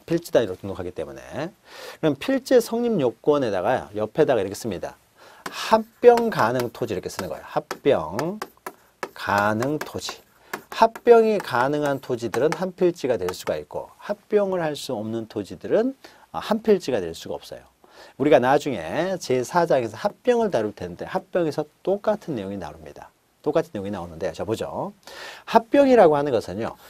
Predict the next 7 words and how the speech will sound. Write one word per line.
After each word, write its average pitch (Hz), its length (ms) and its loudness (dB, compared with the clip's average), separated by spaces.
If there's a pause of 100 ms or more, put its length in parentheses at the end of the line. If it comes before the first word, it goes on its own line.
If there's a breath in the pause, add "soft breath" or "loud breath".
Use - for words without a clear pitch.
(120)
이 120 100 0
두 214 280 2 (120)
필지 226 400 2
이상을요, 104 580 -2 (140)
두 120 120 -4
필지 107 380 -4
이상을, 143 640 -4